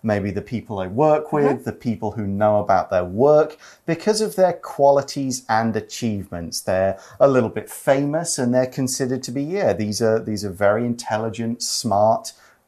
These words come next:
Speaker 1: good people. So we have a lot of respect for them. For example, we might say,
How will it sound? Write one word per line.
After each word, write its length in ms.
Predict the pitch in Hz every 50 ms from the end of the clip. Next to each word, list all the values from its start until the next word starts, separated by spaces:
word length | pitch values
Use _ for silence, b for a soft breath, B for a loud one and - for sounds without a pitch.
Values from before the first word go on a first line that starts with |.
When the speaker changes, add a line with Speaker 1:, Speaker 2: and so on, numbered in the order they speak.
| - 92
Speaker 1:
good 340 | - 117 107 107 104 95 -
people. 580 | - 139 165 170 - - 98 90 82 - - -
So 240 | - - 98 92 98
we 200 | 107 110 113 107
have 180 | 101 - 85 87
a 80 | 90
lot 140 | 95 101 104
of 100 | 104 107
respect 440 | 131 127 - - 180 165 - - -
for 200 | - 104 87 85
them. 180 | 71 69 71 - b b b b b b b b b
For 160 | _ - 113
example, 640 | 113 113 104 113 120 113 113 117 - - 139 131 123
we 120 | 127 131
might 300 | 127 127 131 135 143 120
say, 480 | - - - 139 131 127 131 135 131